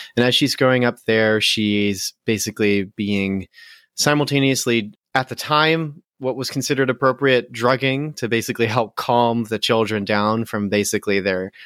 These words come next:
anxieties. And then also finding that, uh, because she's so smart, um, her particu-, we learn that her mom was definitely, like, a professor or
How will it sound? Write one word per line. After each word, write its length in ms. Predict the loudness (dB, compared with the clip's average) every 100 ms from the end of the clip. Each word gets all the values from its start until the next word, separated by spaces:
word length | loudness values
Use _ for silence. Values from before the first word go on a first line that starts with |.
| -20 -20 -6
anxieties. 840 | -4 0 2 2 0 -2 -2 -6 -14 _ _ -4
And 140 | 0
then 140 | 0 0
also 420 | 0 0 2 0
finding 600 | 2 0 2 0 0 0
that, 280 | 2 0 0
uh, 200 | -2 -2
because 300 | -2 0 0
she's 240 | 0 -2 0
so 160 | 0
smart, 600 | 0 0 2 0 -2 -14 _ _
um, 280 | -10 -8 -8
her 120 | -12
particu-, 420 | -12 -10 -10 -10 -4
we 160 | -4
learn 260 | -2 -2 -2
that 120 | -4
her 120 | -4
mom 320 | -2 0 -2 -2
was 180 | -6
definitely, 380 | -8 -6 -2 0
like, 180 | 0 -2
a 60 | 0
professor 580 | 0 2 0 0 0
or 420 | -2 -4 -4 -4